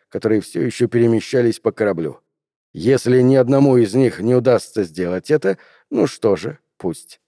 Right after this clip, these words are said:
В ее распоряжении есть еще тридцать девять тварей, находящихся в стасисе, и они только того и ждут, чтобы их освободили. Она сможет выбрать исполнителя. Боевой скафандр? То, что имела она,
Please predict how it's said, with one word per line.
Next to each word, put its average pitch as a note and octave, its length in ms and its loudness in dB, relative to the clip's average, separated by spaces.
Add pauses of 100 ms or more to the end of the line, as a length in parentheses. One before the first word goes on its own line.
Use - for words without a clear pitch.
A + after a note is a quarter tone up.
(420)
В F2+ 140 -4
ее C3 180 4
распоряжении C#3 840 4
есть C#3+ 260 2
еще C#3 260 0
тридцать F#3+ 500 0
девять F3+ 340 4
тварей, C#3+ 440 4
находящихся B2 880 0
в C3+ 60 -14
стасисе, F#2+ 680 -4 (300)
и G2+ 80 -2
они A#2+ 300 4
только C#3 320 4
того C3 300 4
и B2 40 4
ждут, A2+ 300 2 (160)
чтобы C#3 360 2
их C3+ 120 0
освободили. G2 760 -2 (400)
Она F3+ 300 4
сможет B2 520 -2
выбрать F#2+ 380 -2
исполнителя. E2+ 720 -12 (500)
Боевой B2 520 2
скафандр? D#3 580 -4 (600)
То, C3 140 2
что B2+ 240 0
имела A#2+ 340 4
она, D3 280 2